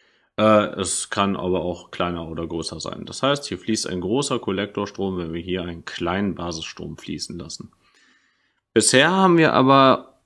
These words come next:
noch nichts darüber gesagt, ob eigentlich diese Stromverstärkung oder dieser Kollektorstrom hier abhängt von der Spannung,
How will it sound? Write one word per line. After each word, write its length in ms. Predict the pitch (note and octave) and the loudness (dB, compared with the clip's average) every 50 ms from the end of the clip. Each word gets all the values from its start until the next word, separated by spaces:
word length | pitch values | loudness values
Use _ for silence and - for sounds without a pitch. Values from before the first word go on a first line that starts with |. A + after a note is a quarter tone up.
| _ - | _ 2
noch 240 | A#2+ A#2 A2+ A2 - | 4 4 4 4 4
nichts 640 | G#2+ G2+ G2+ G#2+ C#3 G#3+ - - - - - - | 4 6 8 8 8 6 4 0 -6 -8 -6 -2
darüber 400 | - B2+ A#2 G#2+ G#2+ G#2 A2 G#2+ | 0 0 2 2 2 2 2 2
gesagt, 540 | G2 G2 F2+ F2 F2+ F2+ A2 B2 D3+ - - - | 2 0 0 0 2 2 2 2 2 0 -4 -4
ob 220 | A2+ A#2 - - | -4 -4 -4 -2
eigentlich 340 | - A#2 A#2+ - - B2 - | -2 -2 -2 -4 -6 -10 -10
diese 260 | - G#2+ G2+ G2 G2+ | -8 -6 -4 -4 -4
Stromverstärkung 1160 | F#2+ - - - A#2 G2+ A#2 D3 F#3+ - C#3 A2 - - - G2 G2 G#2+ - - C3 C3+ A#2 | -4 -6 -8 -4 -2 0 0 0 0 -2 -2 -2 -2 0 0 2 2 2 2 0 -2 0 0
oder 200 | G2+ G2 G#2 G2 | -2 0 0 0
dieser 240 | F2+ F#2+ F#2+ G2 F#2+ | 0 0 -2 -2 -2
Kollektorstrom 800 | - - G2 F2+ G#2 C#3+ - - A#2 A2+ - - - G#2+ G2+ G2 | -2 -2 -2 0 0 0 0 0 0 0 0 -2 -6 -4 -2 0
hier 220 | G2+ F#2+ - - | 0 -2 0 2
abhängt 460 | G2 B2 - - B2 A#2+ A#2+ A#2+ A#2+ | 0 0 0 0 0 0 0 0 -2
von 200 | - - A2 G#2+ | -2 0 0 2
der 140 | G2+ G2 F#2+ | 2 2 0
Spannung, 760 | - - - - - B2 D3 D3+ B2+ A2 G2 F#2 F#2 G2+ G#2 | 0 -4 -2 0 2 4 4 4 4 2 2 0 -4 -6 -6